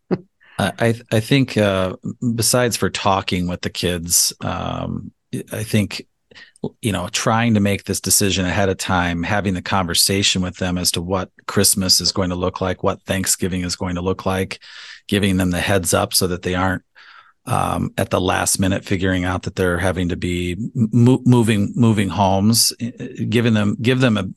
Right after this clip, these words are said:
Speaker 2: fair warning as to what the schedule and the plan is. Usually,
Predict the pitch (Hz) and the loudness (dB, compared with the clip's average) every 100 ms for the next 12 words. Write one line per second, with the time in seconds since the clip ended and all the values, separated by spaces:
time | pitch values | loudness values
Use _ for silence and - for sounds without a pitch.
0 | - - - - 135 135 110 117 110 90 | -16 -20 -14 0 2 4 4 4 4 0
1 | 87 87 - 95 98 - - - 98 90 | -4 -4 -2 0 0 2 0 2 0 0
2 | 92 90 87 - 98 98 110 127 135 - | -2 -2 -4 -2 0 4 6 6 4 2
3 | - _ - 220 160 139 143 120 120 135 | -2 _ -10 -2 4 8 8 6 4 4
4 | 135 | 2